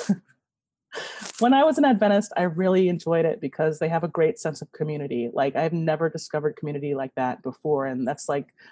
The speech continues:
the only true thing that I miss, um, from, from, uh, the church of my youth.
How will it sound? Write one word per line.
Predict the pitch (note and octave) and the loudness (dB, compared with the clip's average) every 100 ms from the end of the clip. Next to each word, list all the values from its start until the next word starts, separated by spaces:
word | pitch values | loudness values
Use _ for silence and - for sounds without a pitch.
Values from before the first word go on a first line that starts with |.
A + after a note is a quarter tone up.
| _ F3+ | _ -6
the | - | -2
only | D#3 F3 G3 F#3+ F#3+ | 2 4 4 2 0
true | - - F3+ F3 | -2 0 2 2
thing | D#3+ D3 C#3 | 0 -2 -2
that | C3+ | -4
I | C3+ | -4
miss, | D3 D3 - - _ _ | -4 -4 -6 -10 _ _
um, | C3 B2+ B2 B2+ B2+ - _ _ _ _ _ - | 0 2 2 0 -2 -6 _ _ _ _ _ -2
from, | C#3+ C#3 C3 - B2+ | 0 0 -2 -4 -10
from, | - C3 B2 A#2+ | -6 -4 -4 -4
uh, | A#2+ A#2+ A#2+ _ _ _ _ _ _ _ _ _ _ _ _ | -4 -8 -10 _ _ _ _ _ _ _ _ _ _ _ _
the | A3 | -6
church | - E3 D#3 | 0 -2 0
of | D#3 | -2
my | D#3+ | 0
youth. | D#3+ G3 - - | 0 0 -2 -12